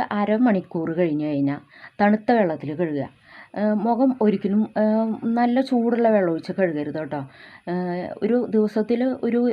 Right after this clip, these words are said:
ഒരു മൂന്നോ നാലോ പ്രാവശ്യം നല്ല തണുത്ത വെള്ളത്തിൽ മുഖം കഴുകാൻ ശ്രദ്ധിക്കണം. ചൂടുവെള്ളം ഒഴിക്കാൻ പാടില്ല. ചൂടുവെള്ളം ഒഴിച്ചാൽ തന്നെ നമ്മുടെ ത്വക്കൊക്കെ ഇങ്ങനെ,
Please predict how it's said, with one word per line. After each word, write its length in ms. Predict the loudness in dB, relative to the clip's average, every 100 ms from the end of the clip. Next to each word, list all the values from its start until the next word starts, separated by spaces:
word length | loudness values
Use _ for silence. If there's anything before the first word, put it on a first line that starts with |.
| 0
ഒരു 140 | -2 2
മൂന്നോ 400 | 0 2 2 2
നാലോ 340 | 2 2 0 0
പ്രാവശ്യം 400 | 0 -2 -4 -10 -4
നല്ല 260 | -2 -2 0
തണുത്ത 340 | -2 -2 -4
വെള്ളത്തിൽ 420 | -4 -4 -4 -4 -8 -10 -18 -20 -18 -2
മുഖം 300 | 0 2 2
കഴുകാൻ 320 | 2 0 -2
ശ്രദ്ധിക്കണം. 520 | -4 -6 -6 -6 -8 -10 _ -20 -20 -20 -20 -4
ചൂടുവെള്ളം 460 | 0 2 2 4
ഒഴിക്കാൻ 300 | 2 2 0
പാടില്ല. 320 | 0 -2 -4 -8 _ -6
ചൂടുവെള്ളം 440 | -2 -2 -2 -2
ഒഴിച്ചാൽ 280 | -2 -2 -2
തന്നെ 220 | -2 -2
നമ്മുടെ 300 | -4 -2 -4 -2
ത്വക്കൊക്കെ 500 | -2 -2 -4 -2 -2
ഇങ്ങനെ, 220 | -2 -4